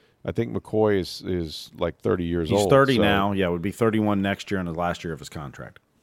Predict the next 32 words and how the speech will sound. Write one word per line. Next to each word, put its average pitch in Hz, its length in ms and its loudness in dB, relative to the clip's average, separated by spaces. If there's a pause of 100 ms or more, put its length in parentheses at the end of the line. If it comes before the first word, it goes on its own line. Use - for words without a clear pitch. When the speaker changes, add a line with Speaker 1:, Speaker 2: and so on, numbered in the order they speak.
(160)
Speaker 1:
Yeah, 123 340 4
and 104 100 2
it's 107 140 -4
a, 120 40 0
it's 120 240 -4
a 127 80 0
decent-sized 123 640 0
contract, 98 640 -2
but 98 260 -2
to 107 80 -6
think 131 260 -4
you're 117 80 -4
gonna 107 160 -4
get 101 220 -6
by 98 180 4
with 95 160 0
a 92 80 -4
thirty-one-year-old 95 760 -2
running 117 300 -2
back, 87 400 -2
I - 80 -6
mean, 90 340 -4 (600)
that's 95 200 -2
sort 113 240 0
of 92 120 -2
past 101 420 0
the 95 100 0
expiration 90 720 -2
date. 78 320 -6
And, 87 400 -6 (640)
you 98 120 -6
know, 80 280 -4